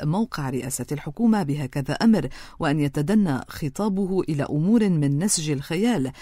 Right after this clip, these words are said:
لافتا إلى أن موقع رئاسة الحكومة تبهدل، وتاريخنا يشهد أننا كنا نساعد من دون أن نسأل،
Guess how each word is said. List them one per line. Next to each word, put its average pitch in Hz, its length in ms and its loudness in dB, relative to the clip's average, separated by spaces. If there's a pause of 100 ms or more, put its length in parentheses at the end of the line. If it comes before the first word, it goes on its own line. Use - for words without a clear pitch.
(240)
لافتا 294 400 4
إلى 156 320 4
أن 139 140 2
موقع 143 420 -2
رئاسة 135 420 -6
الحكومة 180 460 0
تبهدل، 156 640 0 (280)
وتاريخنا 143 680 -2
يشهد 185 540 0 (340)
أننا 214 320 6
كنا 269 340 4
نساعد 190 580 0
من 143 260 2
دون 226 220 6
أن 247 280 8
نسأل، 139 380 0